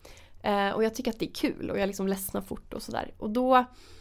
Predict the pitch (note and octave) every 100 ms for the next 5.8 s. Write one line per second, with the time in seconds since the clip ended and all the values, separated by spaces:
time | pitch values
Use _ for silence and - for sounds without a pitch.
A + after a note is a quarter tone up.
0 | - - - - C4 B3+ A#3 G#3+ G3+ G3
1 | F#3+ F3+ - F#3 - F#3 - A3 - -
2 | - G3 G3+ G3 G3+ G#3 G3 G3 G3 G3
3 | C#4 C4+ B3 G#3+ G3 F#3 F3 E3+ F#3+ G3
4 | F#3+ F#3 G#3 A#3+ A#3+ A#3 G#3+ G3+ F#3+ -
5 | G#3 A3 G3 F#3+ F#3+ F#3 F3+ F#3+